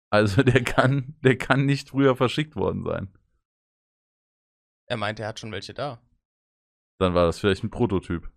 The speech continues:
Speaker 2: Das kann sein.
Speaker 1: Ja, aber
Speaker 2: Ja,
Speaker 1: nicht
Speaker 2: okay.
Speaker 1: der fertige.
Speaker 2: Ja, gut.
Speaker 1: Weil die
Speaker 2: Also
Speaker 1: waren gestern Abend noch nicht bei
Speaker 2: Ach so,
Speaker 1: ihm.
Speaker 2: also ich hab Mittwoch eine Benachrichtigung bekommen, dass ein Paket
Speaker 1: Dann
Speaker 2: unterwegs
Speaker 1: hat er dir
Speaker 2: ist.
Speaker 1: vielleicht ein Prototyp
Speaker 2: Das kann
Speaker 1: geschickt.
Speaker 2: auch sein.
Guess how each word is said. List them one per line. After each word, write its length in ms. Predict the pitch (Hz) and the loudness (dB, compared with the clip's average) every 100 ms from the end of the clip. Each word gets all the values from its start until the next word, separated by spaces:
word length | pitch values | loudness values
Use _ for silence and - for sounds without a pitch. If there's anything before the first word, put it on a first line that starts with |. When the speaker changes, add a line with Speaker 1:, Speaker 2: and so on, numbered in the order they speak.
| _ - | _ -16
Speaker 2:
Das 160 | - | -14
kann 160 | - 170 | -12 -10
sein. 280 | 120 98 110 _ | -10 -10 -14 _
Speaker 1:
Ja, 280 | - 90 95 _ | -4 -4 -4 _
aber 160 | - 82 | -6 -2
Speaker 2:
Ja, 40 | 82 | -2
Speaker 1:
nicht 120 | 98 | 0
Speaker 2:
okay. 100 | 127 | 0
Speaker 1:
der 40 | |
fertige. 540 | - 117 92 82 87 - _ _ - | 2 2 2 -2 -4 -8 _ _ -14
Speaker 2:
Ja, 80 | 127 | -12
gut. 260 | 127 95 - | -12 -16 0
Speaker 1:
Weil 120 | 92 | 0
die 60 | 87 | 2
Speaker 2:
Also 160 | 98 123 | 4 4
Speaker 1:
waren 220 | 120 113 | 4 4
gestern 420 | 117 - 160 131 | 2 2 2 2
Abend 280 | 104 131 139 | 4 2 2
noch 160 | 131 | 0
nicht 240 | 135 139 - | 0 -2 2
bei 160 | 127 | 2
Speaker 2:
Ach 40 | 104 | 4
so, 200 | 101 - | 0 -4
Speaker 1:
ihm. 100 | - | -4
Speaker 2:
also 240 | 120 123 | -6 -6
ich 140 | - 123 | -6 -4
hab 240 | 143 - | -4 -4
Mittwoch 380 | 143 165 - 151 | -10 -8 -8 -8
eine 360 | 151 139 135 120 | -8 -6 -6 -6
Benachrichtigung 520 | 120 113 131 - 180 | -6 -6 -6 -10 -12
bekommen, 300 | 180 - 180 | -12 -12 -16
dass 100 | 170 | -14
ein 80 | 170 | -16
Paket 260 | 160 170 | -14 -10
Speaker 1:
Dann 60 | 120 | -4
Speaker 2:
unterwegs 140 | 85 | -2
Speaker 1:
hat 80 | 95 | 2
er 40 | 113 | 2
dir 40 | 117 | 0
Speaker 2:
ist. 80 | |
Speaker 1:
vielleicht 240 | - 123 - | 0 -2 -2
ein 60 | 131 | -4
Prototyp 440 | 131 104 - 87 | -2 -2 -6 -10
Speaker 2:
Das 120 | - | -8
kann 100 | - | -6
Speaker 1:
geschickt. 100 | 170 | -6
Speaker 2:
auch 60 | 117 | -6
sein. 240 | - 90 | -10 -14